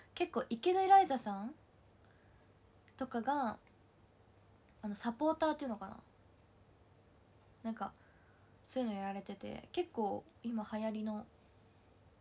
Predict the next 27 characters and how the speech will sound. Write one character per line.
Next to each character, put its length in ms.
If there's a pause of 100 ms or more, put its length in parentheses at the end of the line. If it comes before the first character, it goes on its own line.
(500)
TikTok 680 (240)
ド 100
ラ 100
マ 80
と 120
か、 160 (800)
TikTok 500
映 200
画 80
と 80
か、 220 (520)
今 140
多 100
分 160
流 60
行 80
っ 20
て 160
る 80
と 120
思 180
う 20
ん 60
で 80
す 120
け 100
ど、 280